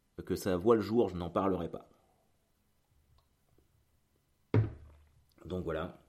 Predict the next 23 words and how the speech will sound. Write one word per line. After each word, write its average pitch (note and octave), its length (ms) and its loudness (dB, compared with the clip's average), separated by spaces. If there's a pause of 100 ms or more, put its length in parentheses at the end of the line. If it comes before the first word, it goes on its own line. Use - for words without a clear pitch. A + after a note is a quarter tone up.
(360)
Et F2+ 120 -2
puis, F2+ 300 -2
euh... E2 380 -2 (1400)
Et F2 80 -6
puis E2+ 100 -6
c'est A#2 140 0
cool. F#3 240 8 (420)
C'est - 120 -8
très, - 120 -6
très G2+ 140 -2
cool. F#3+ 220 6
Donc F#2+ 260 0
on G2+ 60 -2
va G2+ 100 2
commencer, G#2+ 500 2
euh, F#2 180 4 (680)
en B2+ 160 6
Ardèche C#3 680 6 (960)
à G#2+ 60 2
la A#2+ 100 4
fin B2+ 160 0
du A2+ 140 0
mois, A#2+ 420 2